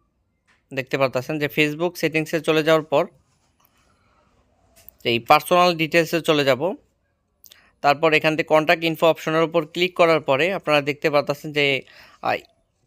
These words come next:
মানে ইফকা, তো এটা হলো Meta অ্যাকাউন্টের ইমেইল অ্যাড্রেস। তো এটা just Meta অ্যাকাউন্ট রিমুভ করলেই রিমুভ হয়ে যাবে। তো দেখতে পারতেছেন, আহ, আমি already,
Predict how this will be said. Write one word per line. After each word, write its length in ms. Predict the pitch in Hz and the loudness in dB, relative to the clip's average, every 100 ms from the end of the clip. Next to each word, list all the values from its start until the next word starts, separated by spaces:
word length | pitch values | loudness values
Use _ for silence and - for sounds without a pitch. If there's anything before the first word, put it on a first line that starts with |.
| _ | _
মানে 320 | 143 135 131 - - | -10 -6 -6 -8 -10
ইফকা, 460 | 185 - - 147 | -10 -6 2 2
তো 160 | 175 175 | 2 2
এটা 180 | 165 170 | 2 2
হলো 240 | 165 170 | 2 0
Meta 240 | 160 147 143 | 2 2 4
অ্যাকাউন্টের 680 | 165 160 170 165 170 156 - _ _ | 2 2 -2 0 0 0 -6 _ _
ইমেইল 220 | - 156 160 | -6 -2 0
অ্যাড্রেস। 360 | 139 135 180 | 0 0 -4
তো 80 | 190 | -2
এটা 200 | 196 202 | 0 0
just 240 | 185 185 - | 0 -4 -6
Meta 180 | 147 143 | -4 -2
অ্যাকাউন্ট 380 | 156 165 165 | -2 -2 -4
রিমুভ 220 | 151 160 165 | -2 -4 -4
করলেই 480 | - 151 165 208 254 151 | -2 0 -2 -6 -8 -6
রিমুভ 300 | 151 160 151 | -4 -4 -4
হয়ে 120 | 156 | -2
যাবে। 260 | 135 147 - _ _ _ - | -2 -2 -6 _ _ _ -6
তো 100 | 165 | -4
দেখতে 260 | 165 185 | -2 0
পারতেছেন, 520 | 175 170 170 180 190 | 0 -2 -4 -6 -4
আহ, 200 | - 151 - | 0 2 2
আমি 260 | 156 156 185 | -2 0 0
already, 480 | 170 165 170 202 | 0 0 -2 -2